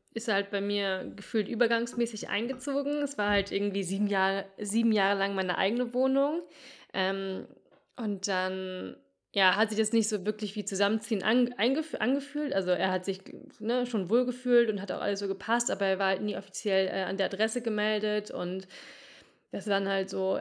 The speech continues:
eigentlich komplett meine Sachen und er hatte dann irgendwie so zwei, drei Fächer im, im Schrank gehabt und das war's dann halt auch so.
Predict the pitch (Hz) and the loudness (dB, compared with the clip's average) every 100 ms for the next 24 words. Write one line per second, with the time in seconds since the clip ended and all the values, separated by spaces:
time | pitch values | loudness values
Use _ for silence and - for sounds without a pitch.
0 | 214 202 208 214 - - _ _ - 202 | -2 -4 -2 -4 -6 -14 _ _ -6 -2
1 | 175 202 202 202 233 214 208 220 220 214 | 0 0 0 0 2 0 -2 0 0 -2
2 | 190 185 190 196 196 196 196 196 185 190 | -4 -4 -2 -2 -4 -4 -4 -4 -4 -4
3 | 190 175 - - - 196 185 175 202 202 | -4 -6 -14 -8 -2 0 0 0 0 2
4 | 220 190 185 185 196 175 175 208 202 190 | 2 2 -4 -4 -4 -4 -2 -2 -2 -4
5 | 214 202 175 - 185 214 220 170 170 170 | -4 -4 -6 -4 -2 -2 -2 -4 -4 -6
6 | 156 156 196 240 - 180 175 262 | -4 -2 -4 -4 -4 -2 0 0